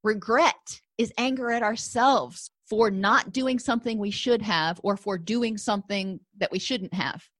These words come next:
Guilt kinda goes along with regret. We feel guilty. Um, that's anger at ourselves. So there are a lot of different, um, permutations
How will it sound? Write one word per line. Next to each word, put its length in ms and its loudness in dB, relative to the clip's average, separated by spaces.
Guilt 520 -2
kinda 220 2
goes 200 2
along 300 0
with 200 -6
regret. 480 2
We 120 -4
feel 260 -2
guilty. 680 -8
Um, 280 0
that's 420 4
anger 460 0
at 120 0
ourselves. 720 0
So 120 2
there 160 4
are 60 8
a 60 8
lot 320 8
of 240 2
different, 800 -2
um, 340 -6
permutations 960 -2